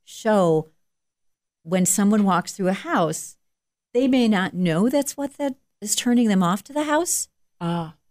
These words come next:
Speaker 1: They feel it's worn. That's usually the term we hear, it's worn. What the agent needs to do is spot those things before it goes on the market and say, "Look, it's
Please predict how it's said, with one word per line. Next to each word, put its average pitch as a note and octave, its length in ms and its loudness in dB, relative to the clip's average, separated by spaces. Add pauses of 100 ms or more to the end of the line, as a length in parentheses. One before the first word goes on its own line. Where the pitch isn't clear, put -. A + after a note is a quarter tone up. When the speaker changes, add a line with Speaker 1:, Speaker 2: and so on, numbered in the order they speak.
(100)
Speaker 1:
They G#3 120 0
feel A#3+ 260 2
it's G3+ 200 0
worn. E3 520 -2 (340)
That's F3 240 -2
usually G#3+ 280 2
the G3+ 80 2
term G3 240 -2
we E3+ 100 -2
hear, D3+ 200 -12
it's B2+ 200 -18
worn. D3+ 500 -4 (1080)
What G3 340 0 (100)
the F#3+ 200 -8
agent B3 360 0
needs G3 260 0
to G3 60 2
do E3 140 2
is D#3 100 -2
spot F#3+ 360 -10
those F3 240 -8
things D#3 260 -10
before D#3+ 320 -8
it D#3 60 -6
goes D#3 180 -12
on D#3 80 -10
the D3 60 -10
market C#3+ 480 -16
and D3+ 100 -20
say, D3+ 220 -10
"Look, D3+ 320 -8 (360)
it's E3 200 -12